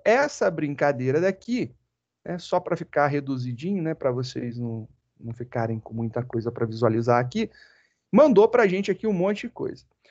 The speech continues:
O que que você precisa saber pra começar a brincar? Bem, você precisa conhecer um pouco das tags H T M L, né? Pra fazer o scrap,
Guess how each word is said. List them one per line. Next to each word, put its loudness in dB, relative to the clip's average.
O -2
que -18
que -16
você 4
precisa 2
saber 4
pra -2
começar 2
a 2
brincar? -4
Bem, 4
você 0
precisa -6
conhecer -4
um -6
pouco -2
das 2
tags 2
H 0
T -6
M -6
L, -2
né? -2
Pra 0
fazer 4
o 2
scrap, 4